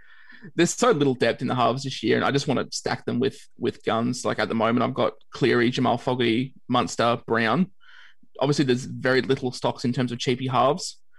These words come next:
Um, people are running, uh, Sam Walker, but as you and I probably both know, he's not gonna get the start anytime soon. You can run Munster, uh, you can run Moylan, but obviously he, he has, if you're gonna run Moylan, it has to be at five eight, I think. You, you can't really run him at fullback. But yeah, I was high on him.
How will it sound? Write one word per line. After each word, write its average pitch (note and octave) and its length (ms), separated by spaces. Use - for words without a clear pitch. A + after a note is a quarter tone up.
Um, G2+ 340
people C3+ 300
are A#2+ 40
running, B2+ 540
uh, A#2 140
Sam A#2+ 240
Walker, B2 320
but B2 220
as B2 160
you B2 80
and B2 100
I A#2+ 120
probably B2 220
both A#2+ 240
know, A#2 120
he's B2 160
not A#2+ 140
gonna B2 100
get A#2 160
the G#2+ 60
start A#2+ 340
anytime B2 380
soon. B2 440
You C#3+ 100
can D3+ 140
run D3+ 220
Munster, B2+ 460
uh, C3+ 60
you C#3 120
can D3+ 120
run D#3 120
Moylan, C3 420
but A#2+ 240
obviously B2+ 640
he, C#3+ 140
he E3 200
has, E3 260
if D#3 100
you're F#3 80
gonna G#3 140
run D3+ 160
Moylan, C3 240
it - 40
has C3 160
to - 60
be B2+ 80
at - 80
five A#2+ 200
eight, A#2 120
I - 80
think. B2+ 240
You, - 160
you C3+ 120
can't C3 240
really B2+ 100
run B2 140
him A#2+ 80
at - 100
fullback. B2 420
But - 160
yeah, F#3+ 140
I F#3+ 40
was G#3+ 140
high E3+ 140
on F3 120
him. F3 180